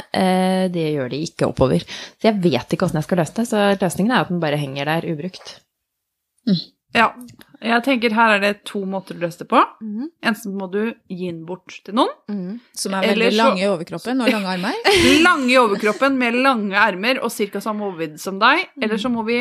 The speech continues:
Speaker 3: strikke nye stolper og gjøre noe, ta opp nedover. Da må det opereres.
Speaker 2: Vet du hva? Kan
Speaker 1: Ja.
Speaker 2: jeg bare si en ting? Nå kommer jeg til å tenke på noe. Jeg, eh, kjente en dame en gang for lenge siden. Ehm, og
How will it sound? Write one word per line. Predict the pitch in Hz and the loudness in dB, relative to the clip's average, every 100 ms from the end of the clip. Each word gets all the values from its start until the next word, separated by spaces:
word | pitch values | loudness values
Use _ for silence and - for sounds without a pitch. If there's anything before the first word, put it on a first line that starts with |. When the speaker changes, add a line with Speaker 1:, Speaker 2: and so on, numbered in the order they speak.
| 247 - | -2 -8
Speaker 3:
strikke | - - 247 _ - 185 | -14 -10 -10 _ -10 -8
nye | 202 185 165 170 | -6 -6 -6 -6
stolper | - 196 - 262 - | -6 -6 0 0 0
og | 202 196 202 208 | -2 2 2 4
gjøre | 214 165 170 | 2 0 -2
noe, | 175 | -6
ta | 180 233 175 | -4 -2 -2
opp | - | -2
nedover. | 165 160 - 202 | -6 -4 -4 0
Da | 214 254 | 4 4
må | 277 277 | 4 4
det | |
opereres. | 285 302 311 185 107 - - - | 4 2 2 2 2 -10 -18 -2
Speaker 2:
Vet | 233 | 0
du | 247 | 2
hva? | 262 415 | 2 0
Kan | - 254 | 2 2
Speaker 1:
Ja. | |
Speaker 2:
jeg | 247 | 4
bare | 247 | 2
si | - 190 | 0 -6
en | 170 | -4
ting? | 214 | -2
Nå | 339 247 | 0 0
kommer | 285 196 | 0 0
jeg | |
til | 190 | -2
å | 254 | 0
tenke | 226 - | -2 -4
på | 254 | -6
noe. | 233 277 - - - | -4 -4 -8 -20 -8
Jeg, | 208 208 220 226 233 226 | 0 2 4 2 2 2
eh, | 226 233 226 220 | 2 2 0 0
kjente | - 285 190 - | 0 0 0 -2
en | 196 | 0
dame | 240 180 160 | 2 2 -2
en | |
gang | 190 277 339 | -2 -2 0
for | 226 | 0
lenge | 226 190 180 | 0 0 -4
siden. | 170 185 349 _ - | -4 -4 -6 _ -6
Ehm, | 226 214 214 214 214 - | 2 4 4 4 0 0
og | 226 | -2